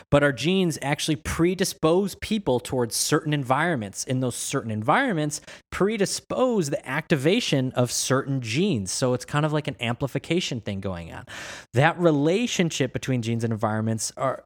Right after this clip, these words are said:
create all sorts of different life trajectories and personalities. That openness to experience sounds nice, but there's a downside for it too. Like in our ancestors, if you were exploring a cave,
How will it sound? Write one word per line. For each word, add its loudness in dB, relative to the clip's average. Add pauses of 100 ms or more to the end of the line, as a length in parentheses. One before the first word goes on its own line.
create 0
all 6
sorts 2
of 0
different 0
life -2
trajectories 0
and -8
personalities. -6 (520)
That -4
openness 2
to 2
experience 0
sounds 2
nice, 0 (540)
but 4 (280)
there's 4
a -8
downside 4
for 4
it -6
too. 6
Like 2
in 2
our 2
ancestors, 0
if -2
you 6
were 4
exploring 2
a -2
cave, 2